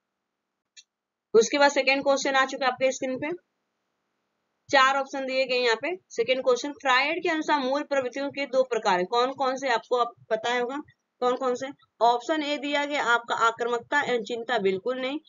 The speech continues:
Option B अहम, परम अहम, Option सी दिया गया eros and यहाँ पे, आ,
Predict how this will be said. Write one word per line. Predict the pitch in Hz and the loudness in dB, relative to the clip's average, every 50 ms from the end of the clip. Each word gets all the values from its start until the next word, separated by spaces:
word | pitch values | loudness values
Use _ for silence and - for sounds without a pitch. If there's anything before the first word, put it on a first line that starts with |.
| - - - _ _ - | -18 -20 -20 _ _ 2
Option | 220 226 226 220 - 294 285 277 | 4 4 4 2 -2 -6 -6 -6
B | 285 294 277 | -4 -6 -4
अहम, | - 220 220 220 226 262 277 269 262 | -2 0 0 0 0 -2 -2 -4 -4
परम | - 233 202 196 214 233 254 | -2 -2 0 0 0 -2 0
अहम, | 254 254 254 269 285 302 - - _ _ _ _ - | 0 0 0 -2 -4 -8 -12 -18 _ _ _ _ 0
Option | 214 226 - 330 - 302 294 294 | 0 0 0 0 -4 -6 -6 -6
सी | 285 - 277 277 247 | -6 -8 -8 -8 -6
दिया | 269 277 269 262 | -4 -4 -2 -2
गया | 277 277 262 | -2 -2 -4
eros | - - 220 226 233 247 254 262 262 - 240 | -4 -4 -2 0 2 4 4 2 2 0 -4
and | 240 240 - - - _ _ _ _ _ _ _ _ _ _ _ _ - | -6 -6 -6 -10 -16 _ _ _ _ _ _ _ _ _ _ _ _ -4
यहाँ | 214 214 226 240 240 - | -2 0 0 0 0 0
पे, | 262 277 339 - - _ - - - - _ _ _ _ _ _ _ _ _ _ _ _ _ _ _ _ - 202 | -2 -2 -2 -4 -8 _ -20 -20 -20 -20 _ _ _ _ _ _ _ _ _ _ _ _ _ _ _ _ -6 0
आ, | 202 202 196 190 180 | 2 2 2 2 0